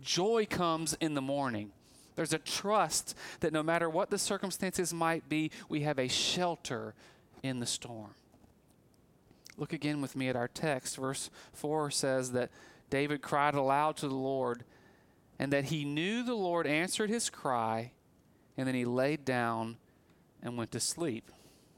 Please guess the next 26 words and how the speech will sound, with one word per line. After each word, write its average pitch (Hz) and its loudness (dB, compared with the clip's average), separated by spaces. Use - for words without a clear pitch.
Don't 208 -4
miss 160 0
this, 135 2
church. 123 0
David 214 0
went 180 -2
to 151 0
sleep 180 0
long 214 0
before 180 2
God 151 4
delivered 175 2
him 151 0
from 151 0
his 135 0
troubles. 123 -2
When 165 2
David 208 4
is 160 2
writing 190 4
this, 170 2
he's 214 2
still 233 2
on 214 2
the 190 2
run. 175 0